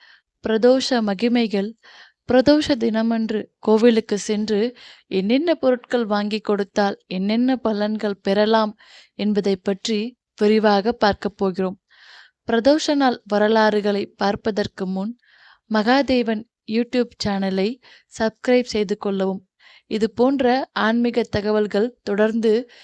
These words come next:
இந்த சேனலில் வந்து கொண்டிருக்கும். பிரதோஷ மகிமை வரலாறு. தேவேந்திரன்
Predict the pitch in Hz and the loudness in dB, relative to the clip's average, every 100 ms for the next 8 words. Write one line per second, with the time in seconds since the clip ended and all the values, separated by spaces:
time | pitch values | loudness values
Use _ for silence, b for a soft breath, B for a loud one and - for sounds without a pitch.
0 | B - 208 208 196 226 220 226 208 240 | B -6 -2 -2 0 0 2 2 0 -2
1 | 269 208 202 214 202 190 185 - 196 - | -2 -4 -2 -2 0 2 0 -2 -6 -6
2 | _ _ _ _ _ _ _ _ - 247 | _ _ _ _ _ _ _ _ -2 0
3 | 247 277 285 285 254 220 196 226 226 240 | 2 2 0 0 0 0 0 -2 -2 -4
4 | - 220 208 208 202 196 202 - _ _ | -6 -2 0 2 2 0 -2 -8 _ _
5 | _ _ _ _ _ _ _ 202 262 294 | _ _ _ _ _ _ _ 0 2 2
6 | 302 294 254 233 214 | 0 0 2 0 0